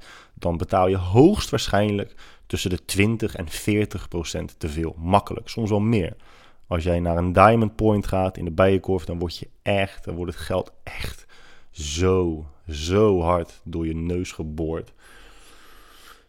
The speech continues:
Eh, maar ook in dit vak, hè, zijn er gewoon mensen die dan zeggen, "Ja, maar luister, ik, eh, vind het gewoon heel erg prettig als ik bijvoorbeeld naar Schaap Citroen ga en ik kom daar binnen en ik krijg een bakje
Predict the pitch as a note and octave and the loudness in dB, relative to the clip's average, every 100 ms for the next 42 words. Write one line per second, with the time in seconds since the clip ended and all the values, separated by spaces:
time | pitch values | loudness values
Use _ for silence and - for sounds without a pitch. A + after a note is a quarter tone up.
0 | - - - _ - B2 B2+ B2+ B2+ B2+ | -20 -20 -20 _ -2 0 2 2 2 2
1 | - G2+ A#2+ - G2 F#2+ B2 A#2+ F#2+ F#2+ | 0 0 0 2 2 2 2 2 2 2
2 | F#2 F#2 F#2 F2+ E2 E2 D#2+ D#2+ G#2 - | 0 0 -2 -4 -4 -4 -4 -2 -4 -4
3 | E2 E2 - E2 D#2+ - F2+ E2 E2+ E2+ | -10 -12 -10 -8 -8 -6 -8 -6 -4 -4
4 | E2 - - A#2 A#2+ F2 - E2 E2 E2+ | -4 -4 0 0 0 -6 -6 -8 -4 -6
5 | E2 E2+ - F#2 F2 G#2+ - A#2+ B2 G#2+ | -4 -6 -6 -6 -4 -6 2 4 6 2
6 | G#2 G2 - D#2 E2 F#2 F2+ F#2 G#2 A2+ | 0 -2 -8 -12 -10 -4 -2 0 2 2
7 | G#2+ G#2 D#2+ D#2+ D#2 E2+ E2 E2+ | 0 -2 -4 -8 -8 -8 -8 -8